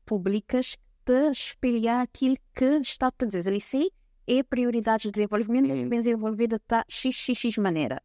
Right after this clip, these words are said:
Speaker 2: Interessante.
Speaker 1: Políticas sociais é um parte de políticas públicas, é aquele que é exatamente de cuidar de direitos sociais do cidadão.
Speaker 2: Uhum.
Speaker 1: Qual é que é direito social do cidadão? Coisas de modo educação,
Speaker 2: Uhum.
Speaker 1: ah, modo saúde,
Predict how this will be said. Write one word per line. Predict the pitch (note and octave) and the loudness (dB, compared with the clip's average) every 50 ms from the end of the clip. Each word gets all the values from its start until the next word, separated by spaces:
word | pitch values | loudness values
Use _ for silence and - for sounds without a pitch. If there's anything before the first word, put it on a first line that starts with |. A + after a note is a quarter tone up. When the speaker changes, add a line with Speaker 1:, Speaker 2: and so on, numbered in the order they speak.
| _ | _
Speaker 2:
Interessante. | - - - - - - - G#2 | -10 -10 -10 -10 -10 -10 -6 -2
Speaker 1:
Políticas | C4+ C4 C4+ - - C4 - | -2 0 -2 -2 -2 -4 -4
sociais | - C#4 C4 - - B3+ G3+ F3+ F3 - - - _ _ - | -4 -4 -6 -2 0 0 0 0 -2 -4 -10 -18 _ _ -2
é | A#3 B3+ D4+ E4+ - _ - | 0 2 2 0 -2 _ 0
um | C4 C#4 F4+ G#4 - _ _ _ _ _ _ _ _ _ _ _ | 2 2 2 2 -2 _ _ _ _ _ _ _ _ _ _ _
parte | - C4+ C4+ D4 - - - - | 0 0 0 0 -2 -8 -20 -20
de | - | -10
políticas | _ C4+ B3 B3 - - - A#3+ - - | _ -4 -4 -4 -4 -4 -4 -6 -6 -6
públicas, | - - G#3+ G3+ F#3+ G#3+ B3+ B3+ - D#4+ E4 - - - _ _ _ - | -6 -6 -4 -4 -2 -2 -2 -2 -2 -2 -4 -4 -8 -16 _ _ _ -8
é | G#3 | -8
aquele | - _ - - C#4 C#4 D4 | -8 _ -4 0 0 0 0
que | - - - | 0 0 0
é | C4 | 2
exatamente | C4 B3 G#3+ B3 B3 - B3+ A#3+ B3 B3+ C#4 - | 2 2 2 0 0 0 0 2 2 2 2 0
de | - C4 - | -2 -6 -6
cuidar | - - B3 A3+ G3+ A3+ A#3+ B3+ C4+ C4 - | -4 -2 -2 -2 0 0 0 0 -2 -4 -8
de | F#3+ F#3 F#3 - D4 F#4 F#4+ G#4 - _ _ _ _ | -10 -6 -2 2 2 2 2 0 -4 _ _ _ _
direitos | A3 A3 B3 A#3+ B3+ C4 C4+ - - A#3 - | -2 0 2 4 4 4 2 0 -6 -8 -6
sociais | - B3 - - - A3+ A3+ A#3 - - | -4 -6 -4 -2 -2 -2 -2 -2 -4 -6
do | G3 G3 A3 | -6 -4 -4
cidadão. | A3+ - - G#3+ G3 G3 F3+ E3+ - - - _ _ - | -4 -2 -2 -2 0 0 0 -2 -4 -10 -14 _ _ -12
Speaker 2:
Uhum. | C#3 C3+ | -8 -2
Speaker 1:
Qual | C3+ A3 G#3 | 0 2 2
é | G#3 | 2
que | - A#3 | 0 -2
é | |
direito | G#3 G3+ A3 G#3 G3+ G#3+ - | -2 0 2 2 0 0 -2
social | A3 G3+ - G#3 G3 | -6 -6 -4 -4 -6
do | G3 - | -4 -4
cidadão? | - G#3+ B3 C4 D#4+ E4 F4+ - | -2 0 2 2 2 2 0 2
Coisas | - B3+ B3 A#3 A#3+ | 2 0 0 2 0
de | A3 | 0
modo | A#3 G#3+ G#3 G3+ | 2 2 2 2
educação, | G3+ F#3 G3+ - - D4+ - - - A#3 A3 G#3+ G#3+ A3 A3+ - _ _ | 0 -2 -2 -2 -4 -4 -2 -2 0 0 0 0 -2 -6 -8 -10 _ _
Speaker 2:
Uhum. | - C#3 C#3 C#3+ C3 | -10 -8 -6 -4 -2
Speaker 1:
ah, | G#3 G3 G3 F#3+ F#3+ F#3 E3+ | 0 2 2 4 2 2 2
modo | F#3 G3+ G3+ F#3+ F#3+ F#3+ F#3 F#3 F#3 F3+ | 0 0 2 2 0 0 0 0 0 0
saúde, | E3+ - - - C#4 D4 D#4 C4+ A#3+ A#3+ A#3+ A#3+ - - | -2 -2 -2 0 2 2 2 2 2 0 0 -2 -6 -10